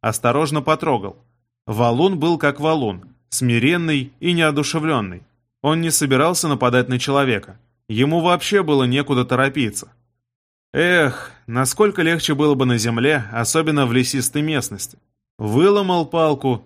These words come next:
этакий пробный дрын. И знай себе ты, чем во все подозрительное. Авось успеешь отскочить. Максим даже хотел повернуть головой,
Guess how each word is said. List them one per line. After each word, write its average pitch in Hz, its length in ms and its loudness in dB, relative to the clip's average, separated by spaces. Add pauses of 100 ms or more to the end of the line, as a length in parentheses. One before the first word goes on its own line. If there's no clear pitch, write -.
этакий 139 420 0
пробный 143 440 0
дрын. 113 360 -4 (320)
И 156 140 0
знай 185 340 2
себе 131 320 2
ты, 175 160 -2
чем 143 260 -2
во 123 140 2
все 170 240 -4
подозрительное. 131 1000 -2 (340)
Авось 180 460 2
успеешь 147 440 -2
отскочить. 127 680 -2 (420)
Максим 151 460 0
даже 160 240 0
хотел 160 360 -2
повернуть 147 460 0
головой, 131 540 -2